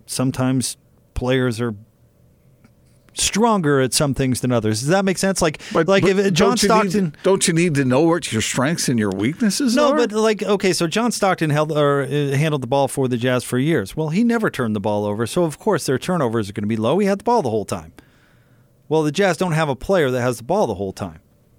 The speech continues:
Speaker 1: And so maybe, y-, you know, um, Donovan or, or Bogdanovich, who's turned the ball over, um, a, a little bit, uh, at a higher rate lately, they have the ball more. You know, maybe they're not like John Stockton
Speaker 2: But this
Speaker 1: pro-,
Speaker 2: is,
Speaker 1: protecting
Speaker 2: but this
Speaker 1: the ball.
Speaker 2: is part
Speaker 1: You know
Speaker 2: of
Speaker 1: what
Speaker 2: the
Speaker 1: I mean?
Speaker 2: problem, because when you talk about ball movement,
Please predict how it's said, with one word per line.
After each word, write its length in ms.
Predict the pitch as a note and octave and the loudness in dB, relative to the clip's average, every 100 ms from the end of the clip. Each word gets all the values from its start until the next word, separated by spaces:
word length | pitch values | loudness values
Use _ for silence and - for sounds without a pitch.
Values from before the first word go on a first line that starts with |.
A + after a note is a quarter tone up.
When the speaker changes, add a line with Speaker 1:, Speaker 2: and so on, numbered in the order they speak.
| _ - | _ -6
Speaker 1:
And 140 | C3 | -4
so 340 | - D3 C3+ B2 | 0 2 2 0
maybe, 540 | C3+ D#3 D#3 D3 C#3+ C3 | 0 0 2 2 0 -4
y-, 300 | C#3+ C#3 B2+ | -4 -4 -4
you 100 | C#3 | -2
know, 280 | B2+ A#2+ A#2+ | 0 0 0
um, 360 | A#2 A2+ A#2 B2 | 0 -2 -4 -6
Donovan 480 | A2 D3 D#3 C#3 C3+ | -2 0 0 0 0
or, 220 | B2 A#2+ | 2 0
or 180 | B2+ B2 | 0 0
Bogdanovich, 680 | A2 C3 C3 C#3+ D#3 C#3 B2+ | 0 -2 0 0 0 0 -2
who's 160 | C3+ A#2+ | -4 -4
turned 240 | - C3 | -2 -2
the 40 | B2 | 0
ball 260 | B2+ B2+ | 2 2
over, 380 | B2 A#2+ A#2+ G#2+ - | 2 2 0 0 -2
um, 380 | B2 A#2 A2 A2 - - - - - | 0 0 0 -4 -12 -20 -20 -20 -4
a, 60 | |
a 220 | B2+ B2 B2+ | -4 0 0
little 180 | B2+ | 0
bit, 360 | A#2 B2 A2+ - | 2 0 -2 -2
uh, 180 | A#2+ A#2 | -2 -2
at 100 | B2 | -2
a 40 | A#2+ | 0
higher 260 | B2 A#2+ | 2 2
rate 220 | A2+ A#2 A#2+ | 2 0 0
lately, 380 | A#2+ A#2+ A2+ - - - | -2 0 -4 -6 -20 -2
they 120 | F3+ | 0
have 160 | A#3+ A#3 | 0 -2
the 80 | A3 | -2
ball 240 | G#3+ C4 | 0 2
more. 360 | C4+ B2+ G2+ G#2 _ _ _ _ | 2 2 -2 -6 _ _ _ _
You 100 | C#3+ | -2
know, 220 | D#3 A3 - | 0 -2 -4
maybe 180 | E3+ G#3+ | -2 0
they're 140 | G#3+ A3 | 2 2
not 180 | C4 | 2
like 160 | C4+ D3+ | 2 0
John 240 | C3+ C#3 | 0 0
Stockton 400 | C3 D3 A#2+ - | 0 0 0 0
Speaker 2:
But 60 | A2+ | 0
this 180 | - C#3 | 0 2
Speaker 1:
pro-, 40 | - | 2
Speaker 2:
is, 60 | |
Speaker 1:
protecting 380 | C#3+ - - - | 0 0 0 0
Speaker 2:
but 40 | |
this 80 | - | 2
Speaker 1:
the 60 | B3 | 2
ball. 80 | - | 2
Speaker 2:
is 40 | |
part 80 | B3+ | 2
Speaker 1:
You 40 | G#3 | 2
know 60 | - | 2
Speaker 2:
of 20 | |
Speaker 1:
what 60 | - | 2
Speaker 2:
the 40 | |
Speaker 1:
I 40 | |
mean? 60 | C#4+ | 2
Speaker 2:
problem, 240 | C#4+ G#3+ C#3+ | 2 2 0
because 280 | C3 D#3 | 0 0
when 140 | C3+ F3 | 0 0
you 100 | C#3+ | 0
talk 360 | - B3 B3 | 0 0 2
about 280 | G#3+ F#3+ C#3+ | 2 2 2
ball 320 | G2 D3 E3+ | 2 4 4
movement, 560 | E3 C#3 C3 G#2 A#2+ | 4 4 2 2 -2